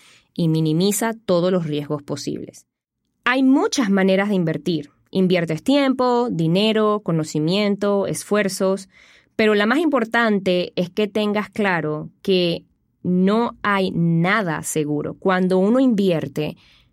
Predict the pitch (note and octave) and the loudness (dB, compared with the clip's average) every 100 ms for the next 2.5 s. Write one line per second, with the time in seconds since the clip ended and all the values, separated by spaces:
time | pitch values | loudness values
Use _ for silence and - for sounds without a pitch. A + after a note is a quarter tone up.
0 | _ F#3 F3+ F3+ F3+ G3 G3+ E3 D3+ D3 | _ 0 2 2 2 0 -2 -2 -2 -2
1 | C#3+ F#3+ A3+ A#3+ - D#4 - F#3 - E3+ | -2 0 2 0 0 0 0 -2 0 0
2 | D#3+ D#3+ D3+ D3+ | 0 0 -2 -4